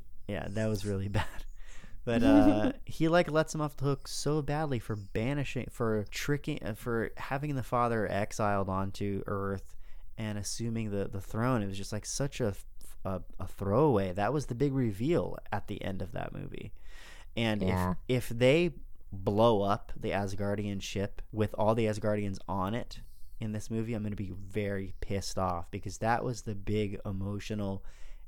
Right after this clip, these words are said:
Speaker 1: ending of Thor Ragnarok, was
Speaker 2: Mm-hmm.
Speaker 1: he sacrifices everything to save not Asgard the place, but Asgard the people.
Speaker 2: Yeah.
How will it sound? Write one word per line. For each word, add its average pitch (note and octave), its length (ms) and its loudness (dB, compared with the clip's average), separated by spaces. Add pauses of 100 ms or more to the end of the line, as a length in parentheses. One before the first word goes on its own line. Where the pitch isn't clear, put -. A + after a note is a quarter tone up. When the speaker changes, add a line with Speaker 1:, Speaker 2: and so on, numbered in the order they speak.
(120)
Speaker 1:
ending G#2 380 0
of F#2 120 -6
Thor F#2+ 480 -2 (160)
Ragnarok, G2 680 -2
was F#2 500 -4 (220)
Speaker 2:
Mm-hmm. F3+ 400 4 (160)
Speaker 1:
he G2 800 -2
sacrifices A2+ 800 -2 (360)
everything A2 500 0
to - 140 -4
save F#2+ 540 -2
not A2 220 0
Asgard C3+ 440 -2
the A#2+ 60 -2
place, C#3+ 380 -2
but G2+ 100 -2
Asgard G2 400 -2
the F#2+ 80 -6
people. G2+ 380 -4
Speaker 2:
Yeah. E3 180 4